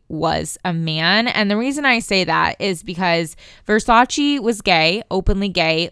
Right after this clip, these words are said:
and lived with his partner in his home that he was killed right outside of. Um, and the person who killed him was also a man. So people have suspected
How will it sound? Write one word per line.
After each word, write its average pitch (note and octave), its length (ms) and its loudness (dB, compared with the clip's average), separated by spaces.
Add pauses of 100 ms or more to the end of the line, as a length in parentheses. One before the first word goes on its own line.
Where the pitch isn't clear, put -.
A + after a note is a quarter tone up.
and G3 260 -2
lived A3 380 0
with F#3+ 440 0
his F3 500 -4
partner A3 760 -2
in G#3 560 -2
his - 260 -8
home E3 460 -4 (480)
that D#3+ 160 -2
he D#3+ 120 -8
was D3+ 260 -8
killed C4+ 500 -2
right E3+ 200 2
outside - 460 -2
of. - 300 -6 (480)
Um, F#3+ 200 4
and F3+ 80 -4
the F#3 60 -8
person A#3 300 4
who A#3+ 80 -6
killed F#3+ 260 0
him F#3+ 100 -2
was F3+ 160 -6
also E3 300 0
a E3 60 -4
man. F#3+ 500 0
So G#3+ 480 4 (240)
people D4 320 2
have A3+ 260 8
suspected F3+ 680 0